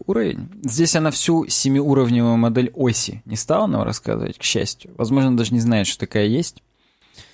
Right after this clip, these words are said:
Она говорит о том, что клиент с сервером общается на языке запросов, как на языке тела. Клиент отправляет запрос синхронно, отправляет один запрос за раз,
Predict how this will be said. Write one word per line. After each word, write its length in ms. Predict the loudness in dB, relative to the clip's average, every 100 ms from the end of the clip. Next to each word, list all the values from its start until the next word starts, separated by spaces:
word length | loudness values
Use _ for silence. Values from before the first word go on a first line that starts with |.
| _ _ _
Она 360 | -4 0 0 0
говорит 460 | 0 2 4 4 2
о 140 | 0
том, 240 | 2 2
что 200 | 2 0
клиент 400 | 2 2 2 2
с 80 | 2
сервером 400 | 2 4 4 4
общается 380 | 2 2 0 2
на 60 | 2
языке 340 | 2 0 0
запросов, 720 | 0 0 0 0 -2 -8 -14 -12
как 180 | -6
на 60 | -4
языке 340 | -2 -2 -4
тела. 380 | -6 -6 -6 -8 -14 _ _ _ _ _ _
Клиент 300 | -2 0 -2
отправляет 540 | -4 0 2 4 4 2
запрос 500 | 0 2 0 0 -6 _ _ _ _ -20 _
синхронно, 760 | -2 0 2 2 2 2 0 -4 _ _ _ _ _ _ _ _ _ _ _ _ -8
отправляет 580 | -4 0 2 4 4
один 280 | 2 0 0
запрос 480 | 0 0 0 0 0
за 260 | 2 2 4
раз, 300 | 2 0